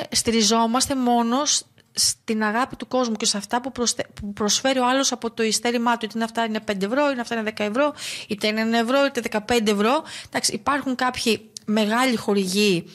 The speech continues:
της Φλόγας, αλλά όταν λέμε μεγάλοι, μην φανταστείτε ότι πάει κάποιος και δίνει, «Πάρτε αυτό το χρόνο εκατό χιλιάδες ευρώ». Έτσι.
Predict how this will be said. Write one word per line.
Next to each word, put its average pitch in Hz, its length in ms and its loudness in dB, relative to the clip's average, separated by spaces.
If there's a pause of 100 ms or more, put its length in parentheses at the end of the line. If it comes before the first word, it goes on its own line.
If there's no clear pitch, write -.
(400)
της - 160 -2
Φλόγας, 233 380 0
αλλά 285 100 2
όταν 294 180 0
λέμε 302 180 0
μεγάλοι, 220 360 2
μην 254 80 -2
φανταστείτε 302 320 0
ότι 233 100 -4
πάει 226 180 2
κάποιος 202 340 0
και 196 120 0
δίνει, 185 600 2
«Πάρτε 196 280 -2
αυτό 190 140 0
το 196 80 -2
χρόνο 190 280 2
εκατό 190 300 2
χιλιάδες 185 480 2
ευρώ». 180 420 0 (580)
Έτσι. 202 480 0